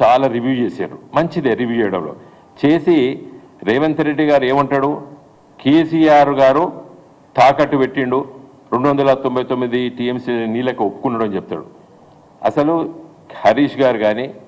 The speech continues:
కేటీ రామారావు గారు కానీ, లేకపోతే చాలా సందర్భాల్లో పట్ల నిరంజన్ రెడ్డి గారు, ఆ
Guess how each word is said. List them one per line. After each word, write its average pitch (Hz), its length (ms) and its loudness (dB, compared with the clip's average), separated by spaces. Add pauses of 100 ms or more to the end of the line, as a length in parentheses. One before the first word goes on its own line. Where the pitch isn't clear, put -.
(300)
కేటీ 123 280 0
రామారావు 117 460 4
గారు 104 180 0
కానీ, 104 320 -2 (640)
లేకపోతే 131 720 0 (140)
చాలా 127 220 4
సందర్భాల్లో 127 560 0
పట్ల 117 200 -2
నిరంజన్ 113 440 -4
రెడ్డి 107 180 -4
గారు, 101 300 -4 (480)
ఆ 117 60 4